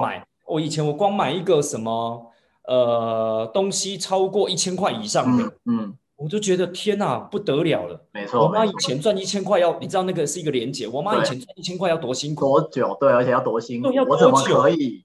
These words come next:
Speaker 2: 对不对？
Speaker 1: 流多少汗？我怎么可以？有没有那个束缚的存在是，
Speaker 2: 没错。没错。
Speaker 1: 不是只有自身的，因为会连接到你的原生家庭的很多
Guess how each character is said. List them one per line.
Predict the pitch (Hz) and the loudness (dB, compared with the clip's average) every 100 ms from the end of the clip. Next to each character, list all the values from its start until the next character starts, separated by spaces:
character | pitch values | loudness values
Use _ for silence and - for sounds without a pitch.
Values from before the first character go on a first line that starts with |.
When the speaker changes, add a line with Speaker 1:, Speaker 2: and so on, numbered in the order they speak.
| _ - | _ 2
Speaker 2:
对 | 180 | 4
不 | |
对？ | 196 | 6
Speaker 1:
流 | 233 | 4
多 | 240 - | 0 0
少 | 139 | -2
汗？ | 143 202 | 0 2
我 | 226 | 2
怎 | 240 185 | 2 0
么 | 131 | 0
可 | 131 - 120 | -2 -2 -2
以？ | 135 | -2
有 | 107 | -4
没 | 160 | -6
有 | |
那 | 214 | -4
个 | 202 | -4
束 | - | -2
缚 | - - - _ | -4 -6 -12 _
的 | 123 | -12
存 | - 113 151 | -8 -8 -4
在 | 180 | -4
是， | 156 170 | -4 -8
Speaker 2:
没 | |
错。 | 160 - _ _ _ 202 | -10 -18 _ _ _ -20
没 | - | -14
错。 | 110 | -8
Speaker 1:
不 | 170 | -8
是 | 226 | -8
只 | 190 214 | -4 -2
有 | |
自 | 156 190 | -2 -4
身 | 151 165 | -4 -2
的， | 170 | -2
因 | 147 | -4
为 | 208 214 | -2 0
会 | 214 | 0
连 | 170 156 | -2 -4
接 | 160 151 | -4 -4
到 | 185 151 | -4 -4
你 | 117 | -6
的 | 120 | -6
原 | 127 | -6
生 | 143 151 | -6 -6
家 | 147 139 | -4 -6
庭 | 120 | -6
的 | 104 | -10
很 | 107 98 | -12 -12
多 | 98 131 135 135 | -8 -6 -6 -8